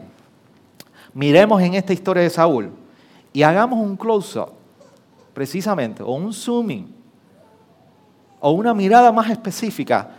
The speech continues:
a la desobediencia de Saúl, a sus consecuencias y a lo que esto representa delante del Dios Todopoderoso.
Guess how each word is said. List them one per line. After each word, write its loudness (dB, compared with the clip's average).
a 4
la 6
desobediencia -4
de -10
Saúl, -16
a -4
sus -6
consecuencias -6
y -4
a 4
lo -2
que -4
esto -8
representa -8
delante -8
del -6
Dios -4
Todopoderoso. -2